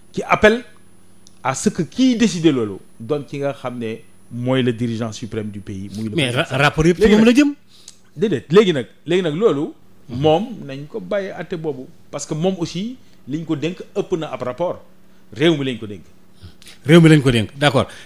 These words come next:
Speaker 2: Mais en tout cas, ba léegi nii, euh, am na ñun épinglé, Alla nee na Sendaw. Est-ce que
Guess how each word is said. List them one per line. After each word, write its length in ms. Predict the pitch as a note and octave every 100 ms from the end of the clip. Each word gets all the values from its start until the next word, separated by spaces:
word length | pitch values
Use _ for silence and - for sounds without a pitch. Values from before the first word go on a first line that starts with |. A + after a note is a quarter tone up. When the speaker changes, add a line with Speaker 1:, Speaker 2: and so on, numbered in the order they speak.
| -
Speaker 2:
Mais 220 | C3 F#3
en 120 | C#3
tout 100 | B2+
cas, 220 | F3+ F#3+ C3
ba 120 | C3+
léegi 260 | D3+ C3 B2+
nii, 280 | D#3+ F#3+ A#2 - D3+ C3+
euh, 120 | B2+ -
am 120 | C3+
na 80 | C#3
ñun 160 | B2+ C3
épinglé, 560 | C#3+ D3 C#3+ D#3+ G3+ A#3 - - - - -
Alla 220 | C3+ C3
nee 140 | C3 B2+
na 120 | B2+
Sendaw. 520 | - D3 D#3 G#3+ B3 - - - -
Est-ce 220 | D3+ D3+
que 260 | - F#3+ G3